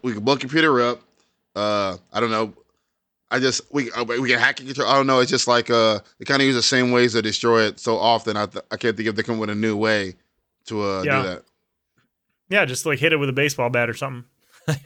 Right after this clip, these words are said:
Speaker 2: Literally
Speaker 1: Yeah.
Speaker 2: anything with a logical fallacy.
Speaker 1: <laughs> I, I, I like it.
Speaker 2: So, uh,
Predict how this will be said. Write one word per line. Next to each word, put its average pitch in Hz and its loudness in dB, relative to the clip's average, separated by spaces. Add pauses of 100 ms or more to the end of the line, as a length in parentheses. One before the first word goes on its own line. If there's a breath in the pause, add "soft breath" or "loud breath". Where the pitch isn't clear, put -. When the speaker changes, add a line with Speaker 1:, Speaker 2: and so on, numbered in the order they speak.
(140)
Speaker 2:
Literally 160 4
Speaker 1:
Yeah. 131 4
Speaker 2:
anything 123 -2
with 117 -6
a 131 -4
logical 127 0
fallacy. 123 -2
Speaker 1:
<laughs> - -10
I, 143 4
I, 127 2
I 113 2
like 131 2
it. 98 -10 (560)
Speaker 2:
So, 165 4
uh, 151 4